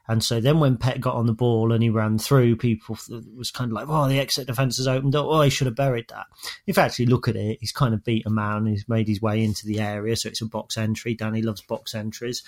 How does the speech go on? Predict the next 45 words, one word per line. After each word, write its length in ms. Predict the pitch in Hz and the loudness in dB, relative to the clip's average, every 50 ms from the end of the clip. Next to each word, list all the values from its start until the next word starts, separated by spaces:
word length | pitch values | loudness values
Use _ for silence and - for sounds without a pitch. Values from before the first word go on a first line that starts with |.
| - - - - - _ _ - | -14 -16 -16 -18 -18 _ _ -12
Valentine's 640 | 110 113 110 117 120 107 - - 117 110 110 107 | -6 -4 -2 0 0 -2 -4 -4 -4 -4 -4 -4
Day 200 | - - 110 113 | -4 -4 -4 -2
is 80 | 104 - | -2 -2
fun. 260 | - 123 120 117 120 - - - - - | -2 -2 0 0 -2 -2 -6 -14 -6 0
And, 420 | 139 131 131 135 131 131 131 - | 2 4 6 6 6 4 4 4
um, 400 | 139 135 131 131 135 135 131 - _ _ _ _ _ _ _ _ - | 4 4 6 4 4 4 2 0 _ _ _ _ _ _ _ _ -2
<laughs> 380 | 208 185 - - - 185 - - - - - | -2 -2 -2 -2 -4 -4 -4 -4 -8 -6 2
fired 380 | - 190 170 156 151 151 143 - | 6 6 8 8 8 8 8 6
straight 300 | - - 151 139 151 156 | 6 6 6 6 4 4
at 140 | 151 147 | 0 -2
Christy 320 | - - 156 139 - - 143 | 2 2 2 4 4 0 -2
Pym, 280 | 135 - 180 156 131 | 0 2 2 4 4
and 140 | 131 127 127 | 2 2 2
Pym 180 | - 160 147 135 | 2 2 4 4
hasn't 340 | 127 160 160 139 143 135 127 | 2 2 2 2 0 0 0
held 340 | 120 160 180 165 151 143 135 | 2 2 2 4 4 2 0
it. 220 | 123 117 139 - 226 202 190 | -2 -6 -6 -8 -10 -12 -8
He's 220 | 151 151 147 117 | -6 -4 -4 -4
parried 440 | - - 156 156 143 143 139 131 123 | -2 0 2 4 4 6 4 4 4
it 120 | 123 127 | 2 -2
and 100 | 127 127 | 0 0
then 140 | 127 127 127 | 2 2 2
gone 220 | 117 123 123 123 | 2 2 2 2
and 120 | 127 127 127 | 2 2 0
had 120 | 123 113 | -2 -4
to 60 | - - | -6 -6
pick 180 | 143 135 - | -8 -6 -6
it 80 | - - | -6 -8
back 200 | 123 120 - - | -8 -6 -6 -6
up, 140 | 143 - - | -8 -8 -8
so 100 | - 139 | -10 -8
it 20 | 139 | -6
was 100 | 123 127 | -6 -4
a 40 | |
decent 340 | 131 139 120 - - 123 - | -2 -2 -2 -2 -4 -6 -6
effort. 340 | 131 131 - - 113 107 - _ _ - - - - - - - - - - - - _ _ _ _ _ _ _ _ _ _ - | -6 -6 -6 -8 -14 -18 -18 _ _ -14 -12 -12 -12 -12 -14 -16 -16 -18 -20 -20 -20 _ _ _ _ _ _ _ _ _ _ -2
So 180 | - - 175 | 4 6 6
we 140 | 151 165 165 | 8 8 8
weren't, 640 | 143 185 202 214 214 190 180 165 147 - - - - - _ _ _ _ _ _ _ _ - | 8 8 6 6 6 6 4 2 -2 -2 -4 -4 -4 -6 _ _ _ _ _ _ _ _ -2
I, 160 | 135 147 170 160 | 0 2 2 4
I 180 | 156 160 165 | 4 4 4
used 420 | 165 151 147 139 135 131 - - - | 6 6 8 8 6 6 4 2 2
the 80 | 131 | 4
word 280 | 123 127 127 127 120 110 | 6 6 4 4 4 4
woeful 640 | 127 135 131 135 131 131 - - 117 110 107 95 | 4 6 6 6 6 4 2 -2 -2 -4 -4 -4